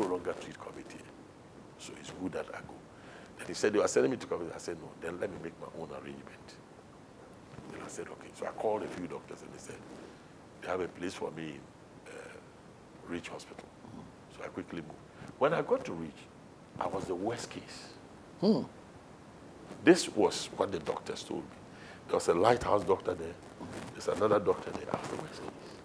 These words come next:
Speaker 1: They told my wife. So they kept calling. That's how I come. I sent you the message. I don't know whether it's a message I sent. I think it was a message. And Pastor also issued also called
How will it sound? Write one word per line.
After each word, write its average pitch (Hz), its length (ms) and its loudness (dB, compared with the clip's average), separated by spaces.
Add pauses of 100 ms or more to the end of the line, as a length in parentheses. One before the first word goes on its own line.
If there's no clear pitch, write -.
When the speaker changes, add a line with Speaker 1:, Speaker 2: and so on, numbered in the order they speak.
(500)
Speaker 1:
They - 60 -6
told 107 240 0
my - 80 2
wife. - 420 -2 (960)
So - 80 -4
they 95 100 -2
kept - 260 -4
calling. - 160 -8 (540)
That's - 180 -6
how - 320 2
I - 40 -6
come. - 200 -2
I 85 100 2
sent - 300 2
you 85 80 -2
the 76 120 -6
message. - 340 -8 (760)
I - 40 -12
don't 104 100 -4
know 101 60 -4
whether 95 160 0
it's - 140 -8
a - 200 -4
message 98 320 0
I - 80 0
sent. - 220 -4 (100)
I - 60 0
think - 240 2
it - 40 -8
was - 120 -2
a 71 60 -2
message. 82 260 -4 (840)
And 95 160 2
Pastor 104 200 8
also 113 240 6 (140)
issued 110 280 4
also 98 220 4
called 95 280 8